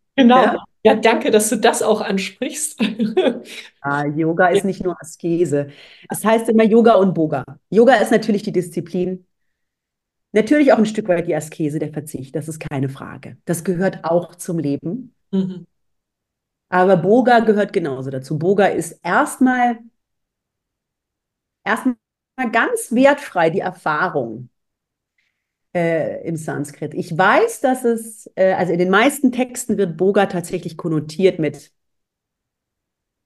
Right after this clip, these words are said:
Speaker 2: weltliche Genüsse, ja, die es natürlich eigentlich eher mal abzulehnen gilt.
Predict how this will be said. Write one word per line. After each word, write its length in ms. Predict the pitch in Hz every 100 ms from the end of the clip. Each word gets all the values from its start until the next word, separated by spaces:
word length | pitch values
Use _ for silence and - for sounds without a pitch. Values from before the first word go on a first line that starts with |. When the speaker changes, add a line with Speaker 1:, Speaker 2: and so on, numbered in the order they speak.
| _
Speaker 2:
weltliche 720 | 147 135 147 165 - 160 175
Genüsse, 540 | 165 170 185 214 - 392 - -
ja, 220 | 190 220
die 200 | 208 185
es 120 | 196
natürlich 440 | 190 170 202 180 -
eigentlich 640 | 160 185 202 185 190 170
eher 260 | 170 185 180
mal 520 | 175 170 165 165 170
abzulehnen 760 | 190 - - 220 214 220 220 214
gilt. 380 | 214 226 226